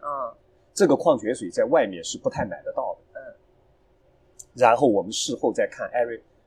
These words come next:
Speaker 1: 在看赛事照片的时候，那个时候更新没有这么快，都要等大家摄影师收集过来，
Speaker 2: 嗯。
Speaker 1: 发现他从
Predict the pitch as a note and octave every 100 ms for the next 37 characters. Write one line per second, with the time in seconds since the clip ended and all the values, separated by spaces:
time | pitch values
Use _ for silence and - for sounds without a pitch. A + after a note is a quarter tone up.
0 | _ - A#2 - B2 - C3+ G#2+ A#2 -
1 | G2 - G#2+ G#2 - - B2+ A#2+ A2 G2+
2 | C3+ B2 B2 G#2+ A2 G2 D#2+ - F2+ _
3 | _ _ _ B2 A#2+ G#2+ F#2 E2 A#2+ F#2+
4 | G2+ F#2+ G2 - _ _ - - G#2 F2
5 | G#2+ G2 - C3 G#2 F#2 F#2+ E2 - -
6 | - - C#3 C#3 A2 B2+ - A2 A#2